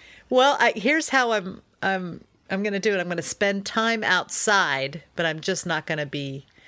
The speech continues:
because for me, I, I haven't decided if it's more important to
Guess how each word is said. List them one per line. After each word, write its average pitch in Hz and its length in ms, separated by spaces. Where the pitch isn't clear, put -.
because 220 260
for 220 140
me, 240 240
I, - 160
I 180 140
haven't 247 260
decided 190 440
if 180 160
it's 175 160
more 185 180
important 165 480
to 170 120